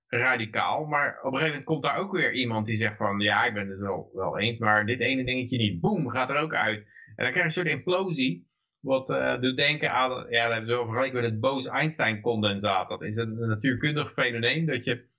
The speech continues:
eh, een klompje moleculen hebt en die ga je afkoelen tot het absolute nulpunt. En dat laatste stukje koelen, dat kan je doen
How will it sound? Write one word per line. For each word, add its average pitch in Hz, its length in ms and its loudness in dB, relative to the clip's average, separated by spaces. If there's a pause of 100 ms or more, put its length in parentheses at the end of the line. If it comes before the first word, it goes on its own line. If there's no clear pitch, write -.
(160)
eh, 135 100 0 (140)
een 117 120 -2
klompje 139 340 2
moleculen 131 520 0
hebt 165 140 -2
en 160 80 0
die 139 120 -2
ga 147 160 2
je 135 140 0
afkoelen 185 600 0 (400)
tot 160 220 0
het 143 100 -4
absolute 156 480 2
nulpunt. 143 540 2
En 113 80 0
dat 117 120 0
laatste 156 320 0
stukje 131 360 -2
koelen, 196 400 2
dat 143 240 -4
kan 151 220 2
je 120 140 0
doen 202 360 0